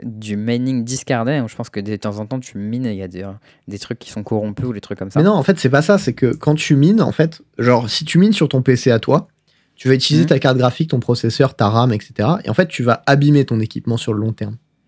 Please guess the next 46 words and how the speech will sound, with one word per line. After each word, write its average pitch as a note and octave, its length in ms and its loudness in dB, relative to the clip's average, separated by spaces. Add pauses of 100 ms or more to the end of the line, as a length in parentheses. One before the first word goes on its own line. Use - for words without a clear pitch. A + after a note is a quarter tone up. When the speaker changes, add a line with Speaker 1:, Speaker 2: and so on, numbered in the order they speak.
(420)
Speaker 1:
D'accord. A2+ 300 -2
Speaker 2:
Et A#2+ 60 -4
c'est - 140 -4
ça, C#3 160 4
je C3+ 100 -2
pense, A#2 180 -4
en A2 60 -2
fait, A2+ 220 -2
les, G#2+ 100 2 (140)
c'est - 140 2
les A2+ 120 4
déchets, C3+ 300 2
en A2+ 80 0
fait, F#2+ 200 -2
les G#2 100 0
déchets A2 220 2
physiques. D3 520 -2 (640)
Speaker 1:
Ouais, A2+ 240 -2 (180)
en A2+ 100 -4
tout A#2+ 120 -12
cas, D#3 120 2
les A#2 200 0
déchets A#2+ 260 -2
physiques, C3 480 -12
euh, G2 340 -10
par G#2 120 -2
le G#2+ 80 -4
mining, A#2 220 -4
ce - 120 -16
serait - 140 -4
à G#3 40 -2
peu - 180 -10
près C3 200 -4
l'équivalent A#2+ 560 -2 (520)
de, G2+ 160 -6
euh, G2 460 -2 (460)
des G#2+ 180 -4
déchets A#2+ 340 -2
du B2 120 -6
Luxembourg C3 560 -2
chaque - 160 -4
année. G#2+ 160 -4 (1400)
Speaker 2:
Juste D#3 340 2
des C#3 60 6
cryptos. G2 240 0
Speaker 1:
Euh, F#2+ 240 2